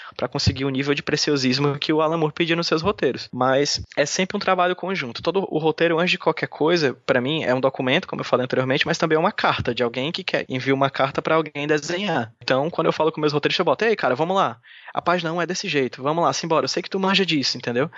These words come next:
Tipo, é uma carta que eu escrevo pra alguém que vai desenhar. Atualmente, eu tô trabalhando muito com um desenhista aqui de Fortaleza chamado Stu, o Deleon Stu. E ele gosta de trabalhar em cima do meu argumento. Então, quando a gente tem uma obra conjunta, eu e ele, eu não escrevo, eu não assino como roteirista, eu assino como argumentista.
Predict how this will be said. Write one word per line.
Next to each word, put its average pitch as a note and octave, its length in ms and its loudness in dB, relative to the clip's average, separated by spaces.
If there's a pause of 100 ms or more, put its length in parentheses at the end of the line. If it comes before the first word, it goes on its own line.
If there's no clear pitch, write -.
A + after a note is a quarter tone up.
(300)
Tipo, - 180 0
é - 20 6
uma D#4+ 140 2
carta - 320 0
que - 80 -4
eu - 20 6
escrevo C3 260 -2
pra D3+ 120 2
alguém D#3+ 160 0
que - 80 -8
vai D#3+ 100 0
desenhar. E3 480 0 (160)
Atualmente, F3 640 0
eu C3+ 80 2
tô D3 100 -2
trabalhando C#3+ 440 0
muito D3 240 -4
com D#3 140 0
um D3 80 -4
desenhista C3 360 0
aqui - 120 -6
de A#2+ 100 -2
Fortaleza B2+ 280 2
chamado B2+ 480 2
Stu, C#3+ 440 0
o A#2 40 -6
Deleon B2+ 320 2
Stu. A#2 380 2 (100)
E D3 220 0
ele F3+ 420 2
gosta D3 380 0
de D3+ 80 -4
trabalhar D#3 380 2
em F3 40 -2
cima F3+ 220 -2
do E3+ 100 -4
meu D#3+ 120 2
argumento. A#3 640 -4
Então, D#3+ 240 0
quando C4+ 140 -2
a A3+ 40 0
gente G#3 120 0
tem F3+ 80 0
uma D#3+ 120 0
obra C3+ 140 2
conjunta, C3+ 580 -4
eu B2 80 4
e B2 120 0
ele, F3+ 280 2
eu C#3 80 2
não G#3 300 0
escrevo, E3 340 0
eu C#3 120 2
não E3 240 -2 (180)
assino D#3 320 2
como E3+ 180 2
roteirista, E3+ 440 2
eu - 20 4
assino C3 240 -2
como C3+ 180 -4
argumentista. C3+ 560 0